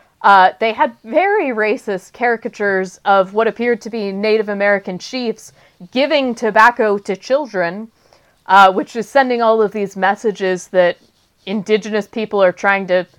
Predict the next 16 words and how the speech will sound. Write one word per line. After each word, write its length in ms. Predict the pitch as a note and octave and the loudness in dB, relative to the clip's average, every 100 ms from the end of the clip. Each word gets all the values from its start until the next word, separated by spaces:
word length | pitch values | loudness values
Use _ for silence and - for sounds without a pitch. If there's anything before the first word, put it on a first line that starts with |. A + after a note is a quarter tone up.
| _ _ _ _ _ | _ _ _ _ _
kill 280 | - A3+ A#3 | 0 4 4
your 160 | G#3+ F#3+ | 2 -2
children 640 | - A#3 A3+ G3 F#3 F#3 | 2 0 2 0 0 0
and 160 | E3+ E3+ | -2 -2
are 120 | E3 | -4
somehow 420 | - G3+ G3+ G3 | -2 0 2 0
connected 600 | F#3+ G#3+ G3 G#3 G#3+ G3 | 0 -2 -2 -2 -4 -2
with 240 | F#3 F#3 _ _ _ _ _ _ _ G#3 | -2 -4 _ _ _ _ _ _ _ -2
enslaving 840 | A3+ G#3 - G3 A3+ B3 G#3 F#3+ | -2 -4 -8 -2 0 0 -2 -4
children, 580 | F#3 G#3 F#3 F3 F#3 G3 | -6 -4 -4 -2 -4 -2
which, 360 | G#3+ - - _ | -8 -10 -20 _
you 140 | A3+ G3 | -10 -4
know, 260 | E3 F3+ F#3 _ _ _ _ _ - | -2 -4 -8 _ _ _ _ _ 0
ironic 600 | F#3+ G3+ G3 G3 G#3 A3 - | 4 4 4 2 2 -4 -4
given 300 | F#3+ F#3+ F3+ | -4 -4 -6
who 320 | G3+ F#3+ | -4 -4